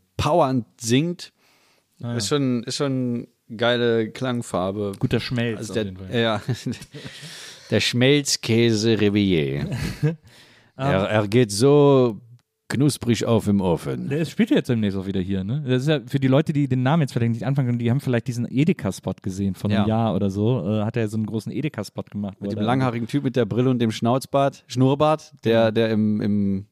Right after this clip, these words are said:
Speaker 1: Kimono da durch die Gänge tänzelt.
Speaker 2: Genau. <laughs> Genau.
Speaker 1: I'm looking for the milk, äh, for, for the, for the Schmand.
Speaker 2: <laughs>
Speaker 1: It's where the Milchprodukte are. Mil-, Milch, I'll show you. Thank you. <laughs> Aber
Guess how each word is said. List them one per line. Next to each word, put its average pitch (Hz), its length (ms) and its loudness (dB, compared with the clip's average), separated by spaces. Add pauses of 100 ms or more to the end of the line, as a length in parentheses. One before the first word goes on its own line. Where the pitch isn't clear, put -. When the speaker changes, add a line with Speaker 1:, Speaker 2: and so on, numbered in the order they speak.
(100)
Speaker 1:
Kimono 117 420 2
da 101 200 2
durch 98 180 -2
die 98 140 -6
Gänge 107 260 0
tänzelt. 98 600 0
Speaker 2:
Genau. 151 160 -4
<laughs> - 100 -20
Genau. 117 120 -6 (220)
Speaker 1:
I'm 123 80 0
looking 131 200 0
for 120 120 0
the 110 100 4
milk, 120 260 2 (100)
äh, 120 100 2
for, 113 300 -2
for 113 160 0
the, 104 260 4
for 104 180 -2
the 98 120 2
Schmand. 107 640 0 (260)
Speaker 2:
<laughs> - 1080 -10
Speaker 1:
It's - 140 -6
where 147 100 2
the 135 60 -2
Milchprodukte 113 540 -2
are. 92 220 0 (140)
Mil-, 104 200 0
Milch, 110 400 -2 (600)
I'll 143 100 0
show 120 160 -4
you. 85 140 -4
Thank 113 540 -2
you. 76 160 -4 (960)
<laughs> - 1000 -10
Aber 143 320 -2